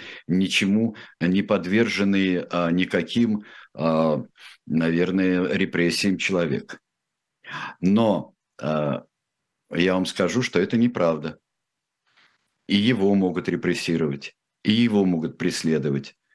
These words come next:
А, к-, это уже бывало у нас. Значит, он так скрывается. А что это он делает вид, что не знает ни одного языка? Что это он делает вид, что повторяет только штампы патриотические?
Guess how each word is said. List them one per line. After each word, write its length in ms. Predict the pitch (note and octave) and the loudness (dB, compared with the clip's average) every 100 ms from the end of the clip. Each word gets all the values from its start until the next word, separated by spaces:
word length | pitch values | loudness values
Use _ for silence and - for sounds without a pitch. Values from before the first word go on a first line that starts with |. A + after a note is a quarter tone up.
| _ _ _ _ _ _ - | _ _ _ _ _ _ -2
А, 300 | D#2+ E2 E2 | 0 0 0
к-, 120 | G2 | -4
это 300 | - A#2 D3 | 0 0 2
уже 180 | A#2+ A2+ | 0 2
бывало 400 | E2+ C#2 C#2+ C2+ | 2 2 0 0
у 100 | C#2+ | 0
нас. 420 | C#2 C2 - - _ _ - | -2 -4 -10 -14 _ _ -12
Значит, 600 | D2+ E2+ C#3+ D3 C3+ - - | -2 2 2 2 -2 -4 -4
он 320 | A2+ A2+ G#2+ - | 0 2 0 2
так 260 | A#2+ G#2 | 0 2
скрывается. 1080 | - - A2 G#2+ B2 G2+ B1 - - - - _ _ _ _ _ _ _ _ | -4 0 0 2 2 2 0 -4 -10 -10 -12 _ _ _ _ _ _ _ _
А 100 | D3+ | 2
что 220 | - D#3 | 4 4
это 240 | D3 - F#2 | 2 2 2
он 260 | E2 - - _ _ _ _ | 2 -2 -8 _ _ _ _
делает 520 | C#3 - G#2 G2+ G2+ E2+ | -2 2 2 2 -2 -6
вид, 420 | E2 A#2+ A#2+ - | 0 2 2 0
что 220 | - E2 | -6 -2
не 140 | E2+ | -2
знает 420 | E2+ F2 E2+ D#2+ E2+ | 0 0 0 0 0
ни 80 | |
одного 400 | D#2 C2 D#2+ D2+ | -2 0 -2 0
языка? 640 | D2+ C2 C#2 - G#2+ B2 - _ _ _ _ _ _ _ | -2 -2 -4 -4 -2 -2 -4 _ _ _ _ _ _ _
Что 280 | - - B2 | -4 2 4
это 180 | A#2 F#2+ | 4 2
он 160 | F#2 E2 | 0 2
делает 560 | A2+ A#2+ A2 G2+ - | 4 4 2 0 -2
вид, 340 | E2+ G#2 D#3 - | -2 0 0 -2
что 200 | - D#2+ | -2 -2
повторяет 680 | F2 - F#2+ F2+ E2 D#2 - | -2 0 0 2 2 0 -2
только 300 | D2+ C#2 D2 | -4 -2 -6
штампы 480 | - D#2 C#2 C#2 C#2 | -2 -2 -2 -4 -8
патриотические? 1040 | C#2 C#2+ C#2 C#2 C2 - - - - | -6 -4 -4 -4 -10 -8 -12 -12 -16